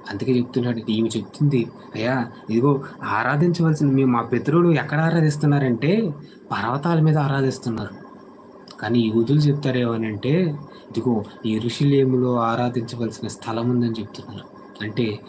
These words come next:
స్థలం మారింది, ఒక చోటే ఆరాధన చేయాలి, పలానా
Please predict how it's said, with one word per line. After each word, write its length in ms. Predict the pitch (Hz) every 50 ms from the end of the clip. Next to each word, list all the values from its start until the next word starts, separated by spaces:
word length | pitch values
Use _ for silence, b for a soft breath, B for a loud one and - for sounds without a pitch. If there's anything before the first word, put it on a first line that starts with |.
| B B
స్థలం 460 | - - - 113 110 117 131 135 139 131
మారింది, 560 | 127 127 135 147 143 143 139 123 117 107 - - B B B B B -
ఒక 340 | 120 127 - 156 147 147 156
చోటే 300 | 147 147 151 147 165 156
ఆరాధన 500 | 143 135 135 139 143 151 156 147 160 156
చేయాలి, 540 | 147 151 151 151 151 151 147 139 123 110 - B B B B B -
పలానా 380 | 123 135 143 147 151 160 160